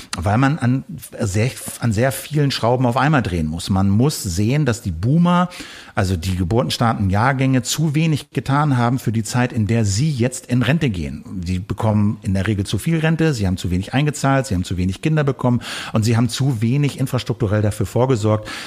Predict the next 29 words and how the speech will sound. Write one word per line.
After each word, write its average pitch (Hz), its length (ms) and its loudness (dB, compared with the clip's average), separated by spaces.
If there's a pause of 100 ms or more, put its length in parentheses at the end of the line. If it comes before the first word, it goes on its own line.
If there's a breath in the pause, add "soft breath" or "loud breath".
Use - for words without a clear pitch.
(160 loud breath)
dass 113 200 0
eben 127 300 2 (140)
es - 200 -8
andere 147 340 2
Geldquellen 110 680 0
in 113 200 0
die, 117 60 -2
für 107 140 -2
diese 101 220 0
Rentenkasse 107 560 0
gibt 120 360 -2
als - 320 0
Steuern 120 480 2
und 113 200 0
diese 98 200 0
einen 95 280 2
Beiträge. 87 480 -2
Deswegen 104 320 0
würde 113 140 4
ich 104 80 -2
sagen, 110 380 2 (880 loud breath)
reiche 139 440 0
Rentner 147 280 2
und 120 140 2
Rentnerinnen 123 760 2
sollten 113 540 2
halt 135 460 0 (120)
gemessen 117 460 0
an 113 280 -6